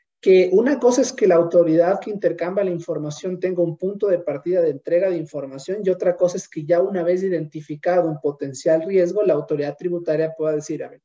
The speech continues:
ya me acaban de informar que usted tiene la cuenta número X X X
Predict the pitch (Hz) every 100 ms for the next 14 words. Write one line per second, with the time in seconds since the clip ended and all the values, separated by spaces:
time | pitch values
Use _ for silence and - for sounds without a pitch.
0 | _ 151 170 196 185 190 196 196 185 170
1 | 165 170 175 - - 185 180 160 151 170
2 | 175 170 156 165 160 151 156 165 165 170
3 | 151 160 156 - - 170 170 185